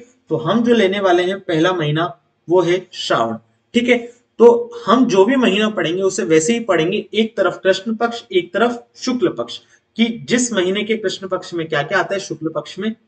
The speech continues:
क्या क्या आता है, ठीक है। अभी हमने देख लिया कि जो छोटी तीज था, छोटी तीज से क्या होती है, हिंदुओं के त्योहारों की शुरुआत होती है, ठीक है। लेकिन अब हमें श्रावण महीने के देखने हैं, तो अब कृष्ण पक्ष से हम start करने वाले हैं, ठीक है। लेकिन आप ये बात ध्यान रखिएगा कि छोटी तीज से ही हिंदुओं के त्योहारों की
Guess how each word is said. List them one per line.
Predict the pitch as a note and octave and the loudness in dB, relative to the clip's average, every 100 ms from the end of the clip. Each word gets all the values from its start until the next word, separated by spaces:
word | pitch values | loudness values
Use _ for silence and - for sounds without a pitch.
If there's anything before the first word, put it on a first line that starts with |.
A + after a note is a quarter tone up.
| _ | _
क्या | C3+ A#2 | -4 -4
क्या | A2 | -4
आता | G#2 - | -10 -14
है, | - | -8
ठीक | A#3+ B3 | -4 -2
है। | B3 - _ _ _ - | -2 -6 _ _ _ -2
अभी | F3+ B3+ | 0 4
हमने | A#3 A#3 A#3+ | 2 4 2
देख | G3 - | 0 -2
लिया | E3 E3+ G#3+ - _ | -2 -2 -2 -14 _
कि | G#3+ | -4
जो | A3 B3 | -2 -2
छोटी | - F#3+ B3+ | -2 -2 -2
तीज | B3 G3+ F#3 | -4 -6 -10
था, | - - G#3+ A3+ - _ _ _ - | -12 -2 -2 -2 -10 _ _ _ -8
छोटी | G#3 G#3+ A#3 | -6 -4 -2
तीज | A3+ A3 | -2 -2
से | A#3+ | -2
क्या | A#3+ | 2
होती | A3 G#3+ A3+ | 2 4 0
है, | |
हिंदुओं | F#3 F3+ A3 A3+ G#3+ | 0 -2 2 4 4
के | G#3+ B3 | 2 0
त्योहारों | A#3+ - - F#3+ D#3+ F3 F#3 | 0 -12 -2 -2 2 2 2
की | A3 | 0
शुरुआत | A3 E3 C#3 D#3+ D#3+ - | -2 -2 0 -2 -2 -12
होती | - A2 | -8 -10
है, | - - | -10 -2
ठीक | B3+ B3+ | 0 2
है। | A#3+ - _ - | 0 -4 _ -2
लेकिन | D#3+ A3+ A3 - | 2 2 0 0
अब | A3 A3 | 2 2
हमें | F3+ G3 | 0 0
श्रावण | A3+ - F3+ F3+ A3 | 0 0 0 2 0
महीने | F#3 E3 F#3 | 0 -2 -2
के | F#3+ | -2
देखने | A3 D#3+ E3 G3 | 0 0 0 -4
हैं, | G3+ | -8
तो | G#3 | 0
अब | F#3+ F#3 | 0 0
कृष्ण | F#3 F3+ G3+ | -4 -4 -6
पक्ष | F#3+ F#3 - | -8 -8 -2
से | F#3+ | -2
हम | F3+ F3+ | -2 -6
start | D#3+ - D3+ D3+ | -8 -2 -2 -2
करने | E3 E3+ | -8 -4
वाले | F3 E3+ | -2 0
हैं, | F#3+ | -2
ठीक | F#3+ A3 | -6 -4
है। | |
लेकिन | A3 - _ - E3+ | -4 -6 _ -6 -2
आप | F3+ F3 | 0 0
ये | F#3 | -2
बात | D#3+ D#3 | 0 -4
ध्यान | C3 E3 F#3 | -4 -6 -6
रखिएगा | - B2+ C#3+ | -6 -6 -6
कि | F3 A3 | -6 -10
छोटी | - E3 G3+ | -8 -6 -4
तीज | A3+ G3 F3 | -6 -6 -6
से | - F3+ | -4 -4
ही | E3+ | -2
हिंदुओं | G3+ D#3+ C#3+ D3 | -4 -6 -6 -6
के | F#3 | -8
त्योहारों | - C#3+ C3+ C#3 | -6 -6 -4 -6
की | - A3 A#3+ | -4 -4 -4